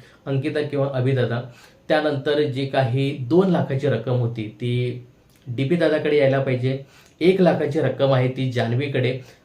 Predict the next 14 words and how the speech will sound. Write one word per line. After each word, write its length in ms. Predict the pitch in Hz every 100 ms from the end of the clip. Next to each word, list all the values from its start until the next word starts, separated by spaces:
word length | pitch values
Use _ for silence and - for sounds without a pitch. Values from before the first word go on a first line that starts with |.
| -
आणि 400 | 143 151 175 175
अगदी 580 | 135 131 151 165 170 - _ _ _ 160
चाळीस 300 | 156 202 175
हजाराची 380 | 156 151 139
जी 140 | 139 139
काही 140 | 147
रक्कम 340 | 131 110 139 131
आहे 180 | 117
ना, 140 | 123 120
ती 320 | 127 135 -
ताईला 320 | 113 113 123 120
द्यायला 320 | 107 110 113
पाहिजे. 340 | 110 107 110
तर 100 | 135